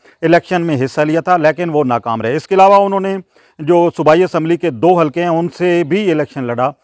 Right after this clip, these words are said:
लेकिन उनसे भी, अ, एक हलके से उन्हें कामयाबी हुई, एक असल हलके से उन्हें नाकामी का सामना करना पड़ा। लेकिन उसके बाद से चौधरी निसार अली ख़ान एक तरह का, अ, अब एक मौक़िफ़ लेके चले हैं और उनका ये कहना था कि उन्हें जो है वो, अ,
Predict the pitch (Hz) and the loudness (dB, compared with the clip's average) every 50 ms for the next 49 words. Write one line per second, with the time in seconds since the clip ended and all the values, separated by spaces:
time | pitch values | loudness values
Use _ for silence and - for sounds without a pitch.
0 | _ _ _ _ - 151 170 147 180 175 175 190 175 - 180 170 147 180 190 190 | _ _ _ _ -2 0 0 2 2 2 2 0 0 0 -2 0 0 0 0 0
1 | 190 185 - 180 165 165 156 151 160 147 147 - - 202 220 240 - 165 170 151 | 0 0 0 0 0 0 0 0 -2 -2 -4 0 2 4 4 4 2 0 -2 -2
2 | - 165 147 - 170 156 147 139 139 - - 120 123 127 131 147 160 185 190 196 | -4 -6 -6 -4 -4 -2 -2 -2 -2 -2 -2 -2 0 0 0 0 0 2 2 2
3 | 196 196 190 208 196 190 - 185 175 - 165 160 165 170 127 131 147 147 - 165 | 2 2 0 0 -2 -2 -2 -4 -8 -8 -8 -8 -6 -4 -2 -2 -4 -2 -4 -6
4 | 143 165 160 151 151 151 143 131 127 120 - 131 131 151 156 147 147 - - 123 | -6 -4 -4 -4 -2 -2 0 0 -2 0 0 -2 -2 -2 -2 -4 -4 -4 -4 -4
5 | 120 120 120 131 117 - 123 123 127 127 127 131 139 151 139 - _ - - - | -4 -2 -4 -4 -4 -4 -4 -4 -4 -4 0 0 0 0 -2 -6 _ -20 -20 -20
6 | _ - 156 156 180 185 - 202 214 208 220 214 - - 233 190 190 196 202 214 | _ -4 0 2 2 2 2 -2 -2 0 0 -2 0 -2 0 2 4 4 4 2
7 | - 220 214 196 202 196 202 202 196 185 160 185 175 185 190 202 156 185 196 202 | 0 -2 -4 -2 -2 -4 -4 -4 -4 -4 -2 -2 -2 -2 -4 -4 -4 -4 -6 -6
8 | 202 196 196 190 185 _ - 196 196 190 180 - 185 185 180 180 190 190 - - | -4 -2 -2 -2 -2 _ 0 2 2 2 2 2 2 2 4 2 2 0 -2 -2
9 | 156 151 143 139 135 120 - _ _ _ _ - 160 175 180 214 208 190 160 156 | 0 0 0 0 -2 -4 -8 _ _ _ _ -2 -2 0 0 0 -2 -2 0 2
10 | 165 180 208 - 262 247 180 196 180 175 175 170 180 175 165 139 - 147 139 147 | 2 2 2 2 -2 -2 0 0 0 0 0 -2 -2 -4 -4 -2 -4 -4 -4 -2
11 | 156 156 143 147 139 - _ _ - 165 170 190 190 190 190 180 175 156 175 165 | -4 -4 -6 -8 -8 -14 _ _ -2 -2 0 0 0 0 2 2 2 0 -2 -2
12 | 170 165 147 165 165 160 147 180 175 165 160 156 151 151 143 143 139 139 143 151 | -2 0 0 2 0 0 0 -2 -4 -4 -4 -4 -4 -4 -4 -2 -2 0 0 0
13 | 147 147 147 147 151 151 165 151 131 131 | 0 0 0 0 0 0 0 -2 -2 -2